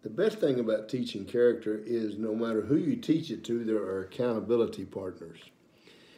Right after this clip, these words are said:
If you're, if you have a class of twenty kids, or if you have a, a football team, or if you have, uh, no matter what you're teaching, is they're gonna hold you accountable.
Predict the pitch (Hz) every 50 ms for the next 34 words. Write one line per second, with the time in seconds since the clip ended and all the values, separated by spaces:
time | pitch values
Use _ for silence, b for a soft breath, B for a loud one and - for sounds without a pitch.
0 | b b b _ - 113 113 - 143 170 208 214 185 - 113 113 113 - - 220
1 | 190 156 147 135 110 104 101 - - 120 123 120 110 107 104 101 - - - 101
2 | 95 92 87 87 87 - _ _ _ _ _ _ _ _ _ _ _ - 131 135
3 | 120 110 104 107 - 117 104 95 95 92 - 110 107 101 - - 170 156 131 123
4 | 117 104 98 95 87 87 B B B B B B B B B B _ 110 110 107
5 | 104 - 196 214 208 - 110 101 95 90 - - 101 107 110 120 131 131 110 101
6 | 98 95 92 123 135 135 120 107 110 110 110 110 107 101 95 98 98 98 98 98
7 | 95 95 95 98 104 104 110 117 131 131 120 110 107 135 160 165 - - 107 98
8 | - - - 156 190 175 - - - 87 90 98 98 - _ _ _ b b b
9 | b b b b b b _ - 117 107 107 135 170 196 196 180 147 120 107 -
10 | 123 135 180 196 147 104 104 113 120 120 117 117 - 120 127 165 180 104 78 -
11 | - -